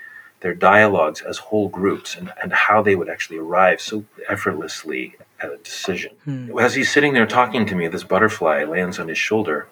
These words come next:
Speaker 1: and he leans back and he's balancing like he's sort of on a lotus petal or something. He's balancing just on his, on his butt with his hands out like this, and his, his feet are forward in the air, and he obviously had a very strong abdomen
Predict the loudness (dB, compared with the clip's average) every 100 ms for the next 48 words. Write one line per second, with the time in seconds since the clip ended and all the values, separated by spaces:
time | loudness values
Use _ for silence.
0 | _ -8 -8 -6 -2 0 -2 0 4 4
1 | 2 -6 -6 0 2 0 -2 -6 -6 -6
2 | -10 -4 -4 -2 -6 -6 -6 -6 -6 -8
3 | -8 -8 -8 -12 -12 -12 -14 -14 -10 -6
4 | -4 -6 -12 -14 -12 -8 -8 -8 -14 _
5 | -14 -12 -10 -12 -4 -4 -4 _ -20 -20
6 | _ _ -8 -6 -4 -4 -2 -2 -2 -4
7 | -10 -4 -4 -4 -10 -12 -16 -16 -14 -14
8 | -8 -4 -4 -6 -6 -4 -4 -6 -8 -6
9 | -6 -4 -4 -2 0 -2 -2 -6 -6 -2
10 | -2 -4 -12 -20 _ _ -4 0 0 2
11 | 0 0 -4 -6 -8